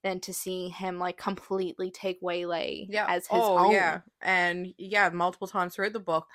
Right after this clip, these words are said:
Speaker 2: she was referenced as his daughter.
Speaker 1: Yeah, like,
Speaker 2: And I
Speaker 1: that's
Speaker 2: thought that
Speaker 1: so
Speaker 2: was so
Speaker 1: sweet.
Speaker 2: sweet.
Speaker 1: Like,
Speaker 2: <laughs>
Speaker 1: that just goes to show that, like,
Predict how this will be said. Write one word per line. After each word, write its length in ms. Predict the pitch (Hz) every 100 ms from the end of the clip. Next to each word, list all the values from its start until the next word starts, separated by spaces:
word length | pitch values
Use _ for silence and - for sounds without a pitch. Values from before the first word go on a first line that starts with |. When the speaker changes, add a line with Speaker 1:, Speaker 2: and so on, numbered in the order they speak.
| - -
Speaker 2:
she 120 | 175
was 120 | 170
referenced 520 | 170 170 180 165 -
as 180 | 156 156
his 160 | 165 165
daughter. 380 | 147 - - -
Speaker 1:
Yeah, 380 | 254 233 220 220
like, 160 | 214
Speaker 2:
And 20 |
I 40 | 185
Speaker 1:
that's 20 |
Speaker 2:
thought 40 | 190
that 20 |
Speaker 1:
so 100 | -
Speaker 2:
was 100 | 202
so 80 | 190
Speaker 1:
sweet. 140 | 180 190
Speaker 2:
sweet. 200 | - - - _ _ -
Speaker 1:
Like, 160 | 202 208 - _
Speaker 2:
<laughs> 400 | - 269 - -
Speaker 1:
that 220 | 208 202
just 180 | 226 208
goes 160 | 208 202
to 60 | 202
show 220 | - 196
that, 120 | 180
like, 180 | 185 170